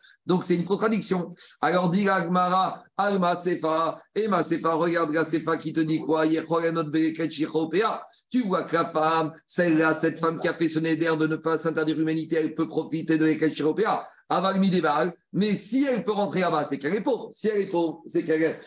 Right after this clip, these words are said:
c'est qu'elle ne peut pas manger de chez son mari, parce que sinon elle ne serait pas pauvre. Donc c'est la preuve que son mari, Alma Baal, Birchal, Briotu, tu vois que le mari, il fait partie de cet ensemble qu'elle appelle l'humanité. Et donc, à nouveau, je ne comprends pas pourquoi il ne peut pas annuler.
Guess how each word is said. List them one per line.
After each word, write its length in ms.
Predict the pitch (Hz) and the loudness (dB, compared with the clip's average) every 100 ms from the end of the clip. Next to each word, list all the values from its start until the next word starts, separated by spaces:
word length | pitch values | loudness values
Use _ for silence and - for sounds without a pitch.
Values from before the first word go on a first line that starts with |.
| - | -20
c'est 200 | - 185 | -4 0
qu'elle 220 | 180 175 | 2 2
ne 40 | |
peut 140 | 156 165 | 2 2
pas 140 | 165 | 0
manger 280 | 165 165 165 | 2 2 4
de 80 | 160 | 2
chez 160 | 151 | 0
son 140 | 151 160 | -2 0
mari, 260 | 196 262 | 0 0
parce 140 | 175 135 | -2 -6
que 80 | 131 | -4
sinon 140 | 156 | 0
elle 60 | 160 | 0
ne 20 | |
serait 120 | 165 | 0
pas 120 | 151 240 | -2 0
pauvre. 280 | 226 160 - - - | -2 -2 -12 -20 -4
Donc 180 | 175 196 | -2 0
c'est 80 | 180 | 0
la 120 | 175 | 0
preuve 220 | 202 214 | 0 0
que 120 | 190 | 0
son 160 | 165 160 | 0 2
mari, 420 | 143 131 151 175 - 143 | 2 2 0 -2 -8 -4
Alma 1200 | 175 208 220 208 190 202 202 196 196 180 170 170 | 0 4 4 4 4 4 4 2 2 4 4 2
Baal, 440 | 160 151 139 165 165 | 2 0 0 0 0
Birchal, 580 | 143 147 127 151 170 151 | 0 -2 -2 -2 0 0
Briotu, 720 | 147 190 208 226 302 160 - - _ | 0 0 0 0 0 0 -6 -16 _
tu 80 | 160 | -2
vois 140 | 190 | -2
que 120 | 185 | 0
le 60 | 185 | 0
mari, 420 | 180 147 160 202 196 - | 2 2 2 0 -2 -4
il 140 | 202 190 | -2 0
fait 120 | 185 | 0
partie 380 | 180 - 214 214 | 0 -2 0 2
de 120 | 185 | 2
cet 420 | - 180 - - | 2 0 -2 -6
ensemble 440 | - 196 - 185 196 | -2 -2 0 0 0
qu'elle 160 | 175 | 2
appelle 260 | 156 151 190 | 0 0 0
l'humanité. 640 | 190 226 240 220 196 190 - _ _ _ | 2 2 2 0 -2 -4 -14 _ _ _
Et 120 | 175 | 0
donc, 300 | 185 240 208 - _ _ | 4 4 2 -2 _ _
à 120 | 160 | 2
nouveau, 320 | 202 254 214 190 | 4 4 4 2
je 120 | 190 | 0
ne 60 | |
comprends 260 | 160 170 156 | 0 0 0
pas 120 | 196 | 2
pourquoi 200 | 214 - | 0 0
il 40 | 208 | -2
ne 40 | |
peut 80 | 170 | 0
pas 120 | 196 | 0
annuler. 460 | 240 247 208 202 | 0 2 2 -2